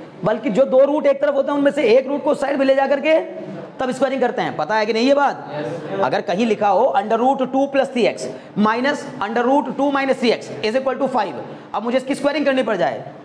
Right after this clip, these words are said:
Speaker 1: तो मैं इधर के इधर ही whole square नहीं करता। क्यों? क्योंकि ए स्क्वायर प्लस बी स्क्वायर प्लस टू ए भी जब आएगा तो दोनों root रह जाएंगे, फायदा क्या होगा मुझे? अगर मैं एक route को उधर भेज दूंगा तो कम से कम एक route तो गायब होगा। बोलो बात समझ में आ रही कि नहीं? इसलिए मैंने क्या कर दिया,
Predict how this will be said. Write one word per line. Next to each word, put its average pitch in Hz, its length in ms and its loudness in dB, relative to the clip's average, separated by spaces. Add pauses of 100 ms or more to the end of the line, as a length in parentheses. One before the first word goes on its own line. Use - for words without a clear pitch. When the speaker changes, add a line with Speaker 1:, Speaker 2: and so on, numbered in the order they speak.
(340)
Speaker 1:
तो 277 80 -2
मैं 320 160 -4
इधर 247 240 2
के 285 140 2
इधर 277 160 4
ही 294 40 0
whole 254 240 6
square 269 240 -2
नहीं 302 120 0
करता। 202 300 0 (120)
क्यों? 294 160 2 (480)
क्योंकि 262 300 -2
ए 240 160 6
स्क्वायर 277 240 -2
प्लस 285 140 -2
बी 247 120 -4
स्क्वायर 285 220 0
प्लस 277 340 -2
टू 285 140 4
ए 294 60 4
भी 311 100 2
जब 294 120 4
आएगा 285 200 2
तो 294 100 -2
दोनों 269 240 2
root 277 160 2
रह 247 100 4
जाएंगे, 247 340 2 (520)
फायदा 240 240 0
क्या 285 120 0
होगा 226 160 2
मुझे? 196 200 0 (600)
अगर 233 200 -2
मैं 285 140 0
एक 254 200 4
route 277 160 -2
को 294 60 0
उधर 285 160 2
भेज 262 160 4
दूंगा 294 160 0
तो 285 100 0
कम 277 160 -4
से 269 80 -4
कम 269 180 0
एक 285 140 2
route 277 180 2
तो 294 80 -2
गायब 269 260 2
होगा। 302 220 4 (680)
बोलो 165 160 2
बात 214 140 2
समझ 240 120 -2
में 254 60 -2
आ 254 40 4
रही 262 80 0
कि 262 60 -2
नहीं? 262 160 2 (420)
इसलिए 254 260 2
मैंने 233 180 0
क्या 247 160 0
कर 240 160 0
दिया, 254 240 4